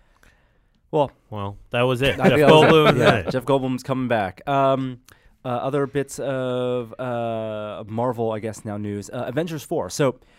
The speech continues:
Speaker 1: Avengers four, they're filming three and four concurrently. Uh, originally, it was gonna be Infinity War Part one and Infinity War Part two, but now it's just gonna be called three. It's just called Infinity War. And,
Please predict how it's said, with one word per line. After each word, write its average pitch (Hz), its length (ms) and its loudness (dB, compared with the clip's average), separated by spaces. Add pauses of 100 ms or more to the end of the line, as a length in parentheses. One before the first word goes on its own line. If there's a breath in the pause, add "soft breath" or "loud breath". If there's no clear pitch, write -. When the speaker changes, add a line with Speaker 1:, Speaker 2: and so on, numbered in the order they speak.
(200 soft breath)
Speaker 1:
Avengers 196 420 -2
four, 151 400 -2
they're 127 100 -6
filming 180 260 -6
three 147 260 -8
and 127 100 -6
four 123 220 -6
concurrently. 92 800 -10
Uh, 95 220 -8
originally, 117 300 -6
it - 20 -2
was 101 100 -6
gonna 104 100 -8
be 98 60 -6
Infinity 110 300 -8
War 101 160 -4
Part - 240 -8
one 123 360 -4
and 107 280 -12
Infinity 95 320 -12
War 98 140 -6
Part - 260 -14
two, 143 260 -6
but 139 120 -8
now 104 220 -6
it's 98 120 -12
just - 140 -20
gonna 98 120 -16
be 90 60 -18
called 98 280 -12
three. 117 220 -6
It's 104 120 -8
just - 140 -20
called 104 200 -8
Infinity 117 420 -8
War. 131 320 0 (480 loud breath)
And, 107 320 -8